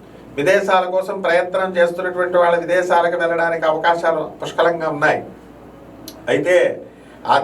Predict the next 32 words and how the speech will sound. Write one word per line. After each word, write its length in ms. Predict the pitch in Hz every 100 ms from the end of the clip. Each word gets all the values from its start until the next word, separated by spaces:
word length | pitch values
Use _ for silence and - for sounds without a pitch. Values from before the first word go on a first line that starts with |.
| 143
దేశాలు 320 | 165 202 202 156
పంపించేటటువంటి 840 | 151 196 196 196 190 190 190 185
వాళ్ళు 140 | 190 190
మంచోళ్ళో 380 | 156 151 180 180 185
కాదో 140 | 180 175
మీరు 140 | 170 170 180
చూసుకోవాలా, 500 | 180 180 180 180 196 190 - - - -
ఆ 20 | 165 175
దేశంలో 340 | 180 190 196 185
మోసం 240 | 156 170 190
ఉందా 160 | 190 190 180
లేదా 220 | 175 190 185
అనేటటువంటిది 580 | 175 180 180 175 180 175 160
మీరు 160 | 175 175
చూసుకోవాలా. 500 | 170 - 156 139 - - - - - - - - - - - - 151
ఈ 40 | -
రకంగా 420 | 202 202 202 185 - - - - - -
ఈ 40 | 160 160
రాశి 280 | - - 208
వారు 200 | 202 190 175 156
అందరూ 260 | 165 185 190
కూడా 160 | 202 208 - - - - -
సినిమాల్లో 460 | - 196 202 196 190 202
యాక్టింగ్ 360 | 240 - 196 190
చేయడానికి 520 | 185 180 180 180 196 170 117 - - -
వేరే 180 | 170 190
వేరే 160 | 190 190 180 147
ఊర్ల 220 | 170 190 190
నుంచి 180 | 190 190 180
వచ్చి 180 | 180 180 180
ఉంటారు 280 | 170 175 170
పిల్లలంతా 400 | 165 165 156 156